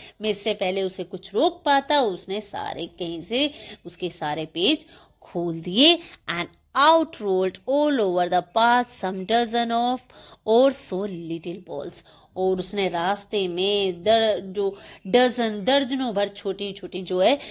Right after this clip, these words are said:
वो बॉल्स जो थी वो सारी बिखेर दी। Catch him, he shouted, और कहने लगा कि उन्हें पकड़ो।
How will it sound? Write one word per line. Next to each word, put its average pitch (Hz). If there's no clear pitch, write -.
वो 190
बॉल्स 262
जो 226
थी 277
वो 180
सारी 208
बिखेर 196
दी। 156
Catch 339
him, 302
he 339
shouted, 214
और 196
कहने 190
लगा 233
कि 269
उन्हें 262
पकड़ो। 180